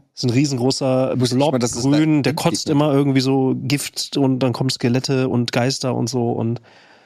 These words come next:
Speaker 1: äh, mein
Speaker 2: Das war
Speaker 1: Neunjähriger ist dann
Speaker 2: Tomatensaft, ne?
Speaker 1: in den Wald geflüchtet, war ihm doch ein bisschen zu viel, da wurde er von Skeletten überrascht.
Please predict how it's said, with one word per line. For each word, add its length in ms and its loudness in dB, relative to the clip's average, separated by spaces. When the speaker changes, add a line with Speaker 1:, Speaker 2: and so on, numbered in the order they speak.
Speaker 1:
äh, 80 -4
mein 140 2
Speaker 2:
Das 100 -2
war 80 0
Speaker 1:
Neunjähriger 480 2
ist 140 -2
dann 80 -2
Speaker 2:
Tomatensaft, 20 -2
ne? 60 2
Speaker 1:
in 80 2
den 120 2
Wald 220 0
geflüchtet, 640 -4
war 120 -2
ihm 180 -2
doch 180 -2
ein 60 -2
bisschen 200 -4
zu 120 -6
viel, 240 0
da 100 0
wurde 180 2
er 40 0
von 120 -4
Skeletten 420 -2
überrascht. 500 0